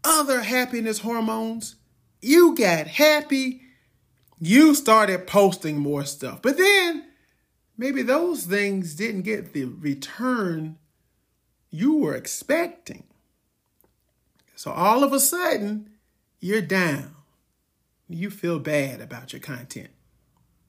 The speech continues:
See, social media can cause mood-modifying experiences. We're up,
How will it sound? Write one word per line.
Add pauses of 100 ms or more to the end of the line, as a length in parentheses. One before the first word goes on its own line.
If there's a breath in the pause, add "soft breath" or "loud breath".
(600)
See,
social
media
can
cause
mood-modifying
experiences. (220)
We're
up,